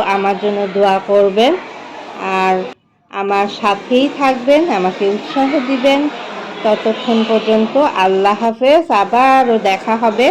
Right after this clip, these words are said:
আহ, অন্য কোনো একটা জায়গায়, অন্য কোনো ভিডিওতে। ততক্ষণ পর্যন্ত সবাই সব সুস্থ ও সহি সালামতে থাকুন, নিরাপদ থাকুন, কোভিড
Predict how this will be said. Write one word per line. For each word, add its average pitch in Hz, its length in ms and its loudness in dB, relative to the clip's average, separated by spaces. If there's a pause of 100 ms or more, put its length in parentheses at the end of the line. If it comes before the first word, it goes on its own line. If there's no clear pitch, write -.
আহ, 208 460 0
অন্য 247 260 0 (160)
কোনো 208 280 0
একটা 190 320 0
জায়গায়, 196 580 0 (460)
অন্য 233 320 4
কোনো 240 300 2 (100)
ভিডিওতে। 240 640 2 (140)
ততক্ষণ 208 540 0
পর্যন্ত 208 380 -2 (160)
সবাই 220 460 0 (140)
সব 220 160 -4 (600)
সুস্থ - 340 0 (200)
ও 220 140 4
সহি 254 300 4
সালামতে 277 600 2
থাকুন, 269 380 -2 (100)
নিরাপদ 202 520 2 (120)
থাকুন, 214 380 -2 (140)
কোভিড 214 460 2